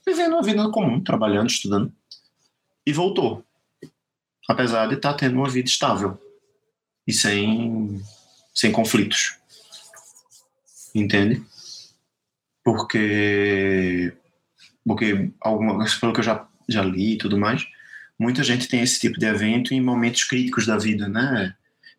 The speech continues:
Divórcio dos pais, ou mudança da infância pra adolescência, da adolescência pra idade adulta. Mas isso é uma coisa que, que é contínuo, que continua acontecendo, mas hoje em dia de uma forma bem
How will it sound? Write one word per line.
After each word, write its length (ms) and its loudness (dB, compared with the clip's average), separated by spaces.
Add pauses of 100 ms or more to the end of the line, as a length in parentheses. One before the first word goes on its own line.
Divórcio 340 0
dos 100 0
pais, 1080 0 (420)
ou 360 2
mudança 600 0
da 100 0
infância 340 0
pra 100 -6
adolescência, 680 0
da 100 0
adolescência 520 0
pra 120 -2
idade 200 -2
adulta. 640 -2 (1120)
Mas 160 0
isso 160 0
é 40 2
uma 120 0
coisa 340 0
que, 720 -2 (240)
que 120 -2
é 20 -4
contínuo, 560 0 (960)
que 140 -16
continua 360 0
acontecendo, 680 0 (760)
mas 160 2
hoje 200 2
em 40 2
dia 200 0
de 80 -2
uma 80 2
forma 420 0
bem 960 -2